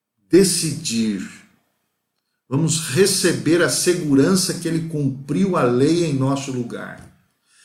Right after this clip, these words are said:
E que nada, absolutamente nada que há em nós possibilita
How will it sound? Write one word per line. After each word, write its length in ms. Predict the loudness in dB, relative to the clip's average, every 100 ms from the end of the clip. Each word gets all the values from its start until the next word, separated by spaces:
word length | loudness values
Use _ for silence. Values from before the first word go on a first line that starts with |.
| _
E 120 | -12 -12
que 520 | -8 -2 0 0 -4
nada, 920 | 0 2 4 4 4 2 0 0 -2 -2
absolutamente 1000 | -2 0 0 0 0 0 -4 -6 -8 -6
nada 720 | -4 -4 -2 2 2 2 -2
que 320 | -2 -6 -2
há 240 | -2 -2
em 260 | -2 0 0
nós 760 | 0 2 2 0 -2 -8 -10 -18 _ _ _ _ _ _ _ _ _ _ _ _
possibilita 1700 | 4 4 2 0 0 0 0 0 0 0 0 -4 -14 -6 -2 -2 -4